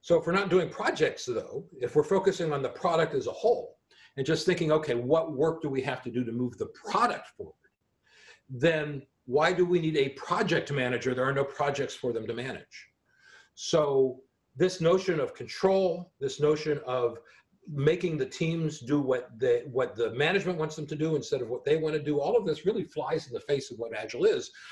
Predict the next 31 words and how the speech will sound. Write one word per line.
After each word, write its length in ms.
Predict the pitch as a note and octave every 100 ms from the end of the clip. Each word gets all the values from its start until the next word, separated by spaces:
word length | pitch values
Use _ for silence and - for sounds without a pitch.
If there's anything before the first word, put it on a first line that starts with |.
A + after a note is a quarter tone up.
| - -
So 120 | C#3
it 80 | D3+
brings 160 | D#3+
us 140 | C#3+ -
back 200 | C#3+ -
to 60 |
this 200 | B2+ B2+
war 220 | C3 B2 A2
and 100 | - _
peace 280 | G#3+ G#3 -
thing, 200 | C#3 A#2 -
is 200 | G2+ -
that 240 | C#3 - - - - _
we 100 | D3
have 240 | D3 C#3 - A2+
the 160 | B2 -
people 420 | - G#3+ E3+ D3 D3
in 220 | C#3+ C#3
the 120 | -
companies 560 | - G#3+ G#3 B2 B2+ -
claiming 480 | - F3+ F#3 E3
to 100 | D#3
do 240 | D#3 C#3+ B2+
Agile, 400 | D#3+ G3+ D3 C3
trying 300 | - D3 C#3+
to 100 | C3+
convince 580 | D#3 C3 C3+ F3+ F3 -
everybody 460 | D3 D3 C#3+ C3 D#3+
else 280 | A#3 - -
that 100 | A#2+
what 140 | A2+